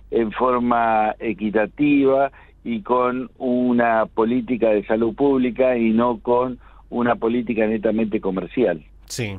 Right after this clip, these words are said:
Speaker 2: por supuesto. La verdad que es muy interesante esta, esta discusión y sabemos que ustedes siguen trabajando en todo el planeta para poder hacer incidencia a favor de que se liberen las patentes, que se, que se pueda llegar a producir más vacunas, por supuesto, y así garantizar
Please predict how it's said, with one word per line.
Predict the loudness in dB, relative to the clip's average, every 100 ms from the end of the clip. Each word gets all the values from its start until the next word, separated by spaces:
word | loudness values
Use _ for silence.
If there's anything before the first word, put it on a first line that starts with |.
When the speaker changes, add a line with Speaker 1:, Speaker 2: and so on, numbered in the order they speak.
| -10
Speaker 2:
por | -10
supuesto. | -8 -8 -6 -8 -6 -10 -10 -18 -12
La | -4 -2
verdad | -2 -2
que | -4
es |
muy | -2 -2
interesante | -2 -4 -4 -6 -6
esta, | -4 -2 -2
esta | -6 -4 -2 0 -2
discusión | -4 -8 -10 -4 -2 0
y | 0
sabemos | -2 0 -2
que | -4
ustedes | -4 -2 -2
siguen | -4 -2 -2 -2 -4
trabajando | -4 -2 -2 0 0 2 0 0 -6 -18 -8
en | -6 -2
todo | 0 0
el |
planeta | 0 -4 -2 -2 0 0 0
para | -2 -2
poder | -2 -2
hacer | -4 -6
incidencia | -8 -6 -4 -4 -4 -4
a | -4
favor | -4 -2 0 0
de | -2
que | -6 -8
se | -6
liberen | -6 -4 -4
las | -6
patentes, | -6 -2 -2 0 -2 -4 -10 -20 -10
que | -6
se, | -4 -6 -12 -16
que | -10
se | -8 -8
pueda | -2 0 0 -2
llegar | -4 -4 -4
a |
producir | -2 -4 -4 -4 -4
más | -2 -2
vacunas, | -4 -2 0 0 0
por | -4 -6
supuesto, | -6 -6 -4
y | -4
así | -4 -4
garantizar | -4 -4 -6 -4 -4